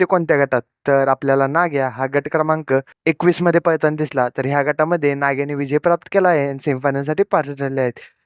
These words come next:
तर तुम्हाला अपडेट कशी वाटली कमेंट करून नक्की सांगा. आणि हा विठ्ठल नानाचा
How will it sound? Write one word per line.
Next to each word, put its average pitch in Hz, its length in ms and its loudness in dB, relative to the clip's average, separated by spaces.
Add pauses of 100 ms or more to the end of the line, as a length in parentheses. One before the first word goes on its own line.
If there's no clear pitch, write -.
(120)
तर 131 140 2
तुम्हाला 139 280 2
अपडेट 139 320 0
कशी 156 180 -2
वाटली 156 420 -2
कमेंट 147 240 -2
करून 151 160 0
नक्की 160 200 -4
सांगा. 147 300 0 (320)
आणि 147 300 -2
हा 143 240 0
विठ्ठल 143 320 0
नानाचा 165 360 0